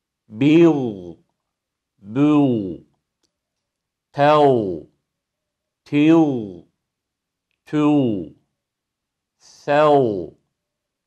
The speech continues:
sil, sü, gel, cil,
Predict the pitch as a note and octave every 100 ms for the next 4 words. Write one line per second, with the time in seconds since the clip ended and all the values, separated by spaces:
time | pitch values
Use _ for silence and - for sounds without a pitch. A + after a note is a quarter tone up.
0 | _ _ _ D3+ D#3 E3 E3 D3+ B2+ G#2
1 | G2+ _ _ _ _ _ _ _ _ _
2 | _ - D3+ D3+ C#3 A2+ F2+ D2 _ _
3 | _ _ _ _ _ _ _ _ _ _
4 | G2+ G#2 C#3 D3+ D3 B2+ G2+ D#2 D2 _
5 | _ _ _ _ _ _ _ G#2 G2 C3
6 | D3+ E3+ E3 C#3+ A#2+ G#2